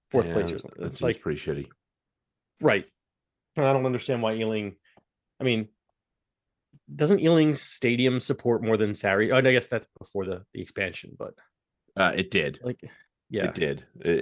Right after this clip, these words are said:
Speaker 2: it, not anymore. Sarri's is, is,
Speaker 1: Right.
Speaker 2: is much better <laughs> now.
Speaker 1: <laughs> Yeah. It
Speaker 2: Uh,
Speaker 1: can confirm.
Speaker 2: no, it, that was, that was a few, that was about five years ago, I think. Yeah, no, Ealing's looks like a, um, <laughs> Ealing's looks like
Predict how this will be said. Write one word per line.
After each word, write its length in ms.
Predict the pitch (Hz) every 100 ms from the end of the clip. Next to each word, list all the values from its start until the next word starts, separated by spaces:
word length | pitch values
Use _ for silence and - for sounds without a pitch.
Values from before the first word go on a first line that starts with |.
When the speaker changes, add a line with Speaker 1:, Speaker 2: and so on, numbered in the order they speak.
| 90
Speaker 2:
it, 80 |
not 120 | 87 82
anymore. 440 | 80 78 69 71 -
Sarri's 440 | - 73 65 71
is, 280 | 71 71 69
is, 260 | 71 - 117
Speaker 1:
Right. 180 | 98 80
Speaker 2:
is 120 | 76
much 180 | 73 -
better 260 | 69 65
<laughs> 40 | -
now. 300 | 113 113 - - -
Speaker 1:
<laughs> 260 | _ - 131
Yeah. 300 | 180 131 - 92 - _ -
It 200 | 160 -
Speaker 2:
Uh, 80 | 92
Speaker 1:
can 180 | 202
confirm. 320 | 185 147 - - _ _ -
Speaker 2:
no, 320 | 101 80 78
it, 200 | 85 90
that 160 | 95 87
was, 220 | 82 -
that 100 | 90
was 100 | 82
a 40 | 80
few, 120 | 69
that 120 | 90
was 380 | 85 78 - - -
about 140 | 71 - _
five 180 | - 67
years 180 | 67 67
ago, 160 | 69 67
I 40 |
think. 280 | 67 69 - _ _ _ _ _ _ _ _ _ _ _ _ _ _ _ _ _ _ _ _
Yeah, 140 | 73 69
no, 220 | 80 76 -
Ealing's 340 | 92 87 82
looks 220 | 87 - -
like 240 | 73 -
a, 260 | 69 - -
um, 160 | - 123 120 -
<laughs> 160 | - -
Ealing's 260 | 180 123
looks 180 | 113 -
like 340 | 104 87 -